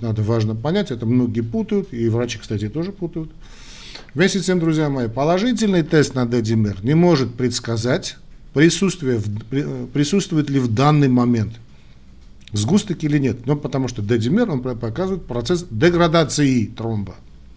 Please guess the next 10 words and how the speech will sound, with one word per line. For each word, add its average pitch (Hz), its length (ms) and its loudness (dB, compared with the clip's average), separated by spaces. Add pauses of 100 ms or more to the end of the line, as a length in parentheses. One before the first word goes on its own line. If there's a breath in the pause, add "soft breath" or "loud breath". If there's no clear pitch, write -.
(600 soft breath)
а 123 120 -4
не 147 100 4
сам-, 151 320 2
не 143 80 4
само 151 320 2
наличие 127 500 2
тромба 117 380 -2
как - 180 -12
такового, 104 440 -8 (160)
да? 170 200 -10